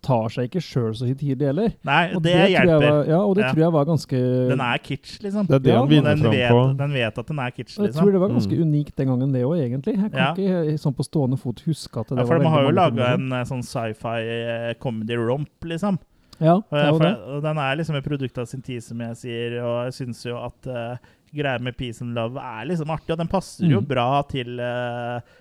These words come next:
Speaker 2: at det er en sexty sci-fi, eh, film, da, med,
Speaker 1: Mm.
Speaker 2: og Jane Fonda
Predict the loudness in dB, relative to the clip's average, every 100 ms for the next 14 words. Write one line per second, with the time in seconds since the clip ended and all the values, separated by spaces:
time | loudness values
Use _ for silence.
0 | -16 -8 -6 -6 -10 -10 -12 -12 -14 -10
1 | -8 -8 -10 -10 -8 -8 -8 -8 -8 -10
2 | -10 -10 -8 -6 -6 -8 -8 -6 -4 -4
3 | -6 -8 -8 -6 -8 _ _ _ -6 -4
4 | -2 -2 -2 -4 -4 -2